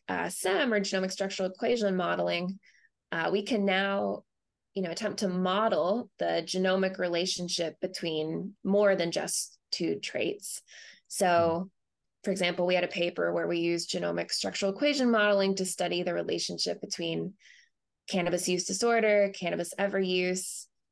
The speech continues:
Speaker 1: tobacco smoking initiation, and nicotine dependence and schizophrenia.
Speaker 2: Mm-hmm.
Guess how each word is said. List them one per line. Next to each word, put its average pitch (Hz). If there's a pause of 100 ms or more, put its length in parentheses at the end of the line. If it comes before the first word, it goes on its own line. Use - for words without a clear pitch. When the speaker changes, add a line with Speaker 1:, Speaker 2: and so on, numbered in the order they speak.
Speaker 1:
tobacco 190
smoking 180
initiation, 170
and 165
nicotine 226
dependence 247
and 180
schizophrenia. 190 (580)
Speaker 2:
Mm-hmm. 113